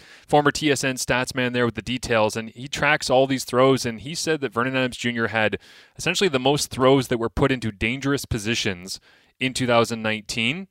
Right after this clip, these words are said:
that ended up paying off for him when they probably should not have. Like, it was a positive production for the offense in Montreal when he put it in what is, quote-unquote, a bad spot typically as a quarterback. But if he can limit the mistakes,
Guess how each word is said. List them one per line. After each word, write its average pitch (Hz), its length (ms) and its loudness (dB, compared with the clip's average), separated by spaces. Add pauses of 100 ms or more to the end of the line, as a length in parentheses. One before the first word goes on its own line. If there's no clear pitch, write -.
that 131 220 2
ended 131 200 -2
up 120 180 2 (100)
paying 127 320 -2
off 117 220 0
for 143 160 0
him 143 120 -6
when 127 120 -6
they 107 80 -2
probably 107 480 -2
should 101 280 -2
not 98 260 -2
have. 82 280 -18
Like, 92 140 -8
it 110 100 -4
was 104 80 -4
a - 60 0
positive 123 560 0
production 110 560 -4 (400)
for 123 200 6
the 117 120 6
offense 110 400 2
in 113 60 -6
Montreal 107 460 2
when 107 120 -2
he 107 40 -6
put 120 220 0
it 110 100 0
in 107 280 0
what 151 120 4
is, 135 260 0
quote-unquote, 123 500 4
a 107 80 0
bad 110 420 -2
spot - 380 -2
typically 101 400 -6
as 95 140 -4
a 92 40 -12
quarterback. 95 540 0 (100)
But 117 240 8 (540)
if - 80 -2
he 185 100 0
can 156 300 0
limit 180 280 0
the 156 60 -2
mistakes, - 840 0